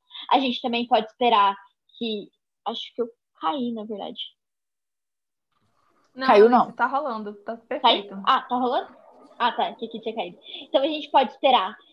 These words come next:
Speaker 1: que essa, essa mão firme em relação à imigração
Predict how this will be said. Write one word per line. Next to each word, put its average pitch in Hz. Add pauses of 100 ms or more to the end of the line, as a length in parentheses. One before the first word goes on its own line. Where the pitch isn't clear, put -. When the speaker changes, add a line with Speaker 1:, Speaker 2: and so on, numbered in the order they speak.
(160)
Speaker 1:
que 247 (160)
essa, 240
essa 226
mão 247
firme 226
em 233
relação 233
à 220
imigração 220